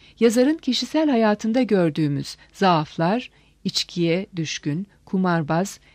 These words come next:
ve bunun gibi şeyler eserin değerlendirilmesinde rol oynamaz. Çünkü bunlar eserle çoğu kere ilgili değildir.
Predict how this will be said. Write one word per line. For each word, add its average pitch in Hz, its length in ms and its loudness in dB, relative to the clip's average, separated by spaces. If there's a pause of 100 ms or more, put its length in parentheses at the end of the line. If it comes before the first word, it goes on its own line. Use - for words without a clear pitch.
(180)
ve 175 240 0
bunun 214 240 0
gibi 151 200 -4
şeyler 143 540 -4 (300)
eserin 254 420 2
değerlendirilmesinde 202 1160 0
rol 226 220 2
oynamaz. 151 580 -4 (380)
Çünkü 247 300 0
bunlar 240 420 0 (240)
eserle 214 600 2 (220)
çoğu 294 260 4
kere 190 280 0
ilgili 160 440 -2
değildir. - 560 -6